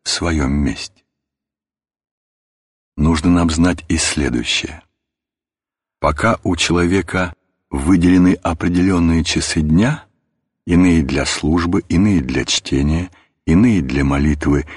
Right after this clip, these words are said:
и иные для прочих трудов, когда подошло назначенное время, он должен исполнить свой долг в это самое время. И не может он пропустить это время и остаться у него в долгу,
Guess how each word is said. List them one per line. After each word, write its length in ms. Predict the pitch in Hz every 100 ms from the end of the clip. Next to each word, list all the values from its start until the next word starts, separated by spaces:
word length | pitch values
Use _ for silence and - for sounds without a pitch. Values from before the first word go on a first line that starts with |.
| - -
и 160 | 90 87
иные 320 | 85 82 71
для 180 | 71 90
прочих 420 | 80 127 - 71
трудов, 600 | - 71 64 58 - - _ _ _ _ _ _ _ -
когда 320 | - 69 73
подошло 520 | 76 71 73 - 80
назначенное 720 | 71 67 65 69 - 69 65 64
время, 480 | 67 101 92 - _ _ _ _ _ _ _ _ -
он 320 | 78 73 71
должен 480 | 78 78 71 95 80
исполнить 680 | - 82 - 85 73 78 78
свой 320 | - 90 92
долг 500 | 104 117 76 - - _ -
в 100 | 69
это 240 | 65 -
самое 460 | 69 - 69 69 82
время. 440 | 90 104 58 - _ _ _ _ - - _ -
И 100 | 85
не 180 | 104 127
может 400 | 123 87 107 151
он 140 | 143
пропустить 680 | 107 - 82 - - 73 -
это 280 | - 71 -
время 500 | 64 65 62 62 62 - _ _
и 80 | 82
остаться 720 | 82 73 73 - 69 73 - 78
у 80 |
него 240 | 82 87 95
в 60 |
долгу, 580 | 98 101 104 82 65 -